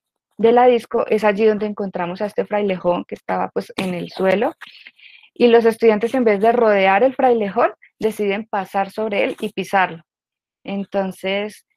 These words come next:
eh, vemos que, pues, destruyeron, eh, el frailejón. Un, en el segundo recuadro, eh, recuadro, vemos que en un momento me encontraba hablando con el docente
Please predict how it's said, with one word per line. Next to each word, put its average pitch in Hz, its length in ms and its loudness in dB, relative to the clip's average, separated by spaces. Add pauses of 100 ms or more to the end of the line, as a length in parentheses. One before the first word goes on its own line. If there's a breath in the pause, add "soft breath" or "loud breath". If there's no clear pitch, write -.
(260)
eh, 190 560 -4
vemos 190 340 -4
que, 202 220 -2
pues, 202 260 -6 (580)
destruyeron, 185 760 -4
eh, 180 500 -4 (680)
el 208 160 2
frailejón. 175 640 0 (480)
Un, 220 240 -2
en 220 80 0
el 220 100 -2
segundo 233 380 -2
recuadro, 269 720 -2 (160)
eh, 208 240 -2
recuadro, 196 720 -2 (580 soft breath)
vemos 226 440 -2
que 285 120 -4
en 247 100 0
un 202 100 0
momento 214 440 0
me 240 80 0
encontraba 220 460 0
hablando 202 320 -2
con 226 140 -4
el 208 100 -2
docente 190 480 -6